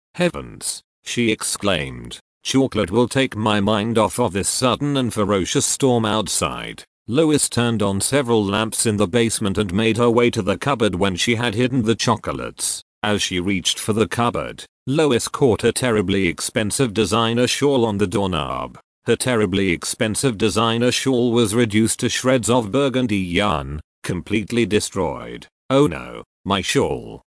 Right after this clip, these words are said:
Lois shrieked as she collapsed into a heap on the lushly carpeted basement floor.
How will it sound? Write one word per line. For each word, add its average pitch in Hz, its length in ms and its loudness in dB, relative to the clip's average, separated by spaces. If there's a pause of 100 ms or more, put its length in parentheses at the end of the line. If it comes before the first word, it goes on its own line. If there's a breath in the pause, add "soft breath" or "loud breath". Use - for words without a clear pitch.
Lois 139 440 2
shrieked 110 400 0
as 107 120 0
she 104 200 0
collapsed 127 500 -4
into 107 280 0
a 104 60 2
heap 110 240 2
on 98 120 2
the 87 100 2
lushly 120 480 0
carpeted 113 580 0
basement 113 520 0
floor. 69 560 -2